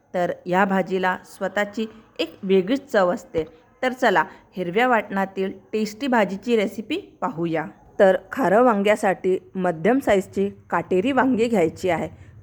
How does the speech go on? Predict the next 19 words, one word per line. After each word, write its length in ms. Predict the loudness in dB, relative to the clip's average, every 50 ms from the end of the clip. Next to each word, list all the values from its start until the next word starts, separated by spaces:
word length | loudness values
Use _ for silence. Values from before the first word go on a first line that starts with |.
| -20 -10 -2
थोडं 340 | 0 2 4 4 4 2 4
देठ 260 | 4 4 4 2 -4 -18 _ _ _ -4
कट 140 | -2 -2 -2 -2 -2
करून 300 | 0 0 0 0 0 -4 -4
घेऊ, 120 | -4 -6 -6 -8 -14 -20 _ _ _ -4
इंचभर 540 | -2 -2 -2 -2 -2 -2 -2 2 2 0 0 0 -4 -16 _ _ _ _ -8
देठ 280 | 0 2 2 2 2 0 -10 -8 -4 -4
तसंच 300 | -2 0 0 -2 0 2
राहू 220 | 2 2 2 0
देऊ. 200 | -2 -2 -2 -2 -4 -6 -12 _ _ _ _ _ _ _ _ _ _ _ _ _ -20 -20 -8
जर 300 | -2 2 2 2 2 0 -2 -6 -12 -8
वांग्यांवरती 840 | -4 -4 -2 -2 -2 -2 0 0 2 2 0 0 -2 -4 -6 -6 -6 -6
मोठे 380 | -6 -6 -6 -6 -4 -4 -4
काटे 320 | -2 0 -2 -2 0 0 0
असतील 400 | 0 0 -4 -8 -8 -8 -8 -8 -10 -18 -20 _ _ -4 -4
तर 100 | -2 0 0
ते 80 | 0 0
काढून 400 | 0 -2 -2 -2 0 0 0 0
घ्यावे. 320 | 0 0 0 -2 -2 -4